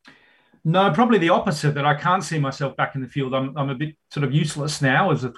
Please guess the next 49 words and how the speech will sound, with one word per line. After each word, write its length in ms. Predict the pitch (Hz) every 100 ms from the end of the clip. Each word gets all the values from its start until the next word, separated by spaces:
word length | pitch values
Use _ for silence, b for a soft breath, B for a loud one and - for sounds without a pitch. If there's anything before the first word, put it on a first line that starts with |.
| 156
working 460 | 147 143 151 151
journalist. 500 | 131 160 185 233 -
I'm, 180 | 156 147 147
I'm 200 | 147 147
not 200 | 156 127
sure 220 | 156 147
I 120 | 143 139
have 160 | 127
the, 180 | 131 127 b b b b -
the 60 |
skill 280 | 143 - 170
set 320 | 151 151 -
out 240 | 147 - -
there 160 | 135
in 80 | 135
the 80 | 135
field 340 | 147 139 135
anymore. 480 | 135 135 135 170 262 -
But 300 | 160 151 156 233
I 160 | 165
think 280 | 156 190 147 -
that 200 | 160 151
what 180 | 156 151
I 160 | 147
will 200 | 139 135
do 420 | 120 143 143 139 151
is 500 | 135 135 127 120 - _
probably 500 | - 156 143 135 139
step 420 | 131 - 151 135
out 240 | 139 131 127
of 340 | 127 131 123 120 117
journalism 640 | 139 143 139 135 120 135
in 260 | 135 131 120
that 280 | 131 127 -
sense 420 | - 139 147 -
of 120 | 131
being 220 | 127 131
in 100 | 123
a 40 | 127
newsroom 680 | 127 131 117 131 131 139
and 260 | 147 127 123
being 220 | 131 127
in 60 | 123
the 60 |
daily 300 | 120 123 123
thrust 400 | 120 151 - -
of 160 | 156 117
things. 520 | - 185 240 - -
And 220 | 139 131